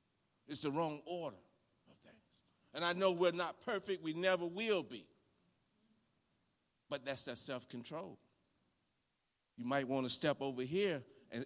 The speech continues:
and before you put that foot down, say, "Oh, nope, got to go this way."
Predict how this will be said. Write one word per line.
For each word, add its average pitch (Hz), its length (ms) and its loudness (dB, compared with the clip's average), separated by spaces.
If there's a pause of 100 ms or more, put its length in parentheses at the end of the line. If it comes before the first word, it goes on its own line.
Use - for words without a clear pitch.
and 123 140 -2
before 156 320 4
you 147 100 2
put 165 260 -2
that 143 220 -2
foot - 240 -2
down, 139 200 0
say, 131 120 -6
"Oh, 143 280 4
nope, 120 260 -2 (420)
got 127 160 -2
to 131 60 -6
go 131 180 2
this 120 260 -2
way." 101 120 -8